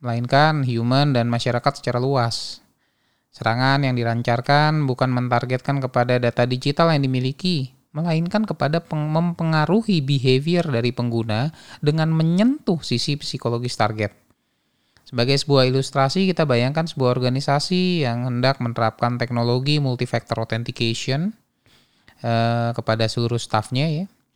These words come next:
Nah, kemudian dia menerap-, eh, melakukan training dan di akhir sesi training awareness, perusahaan ingin memastikan bahwa karyawan menerapkan,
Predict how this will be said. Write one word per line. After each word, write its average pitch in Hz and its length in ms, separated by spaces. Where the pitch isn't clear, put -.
Nah, 113 400
kemudian 123 400
dia 131 160
menerap-, 120 400
eh, 117 240
melakukan 117 640
training 127 560
dan 120 160
di 127 80
akhir 117 320
sesi 131 320
training 127 400
awareness, 120 480
perusahaan 135 480
ingin 160 240
memastikan 147 720
bahwa 123 320
karyawan 117 480
menerapkan, 147 800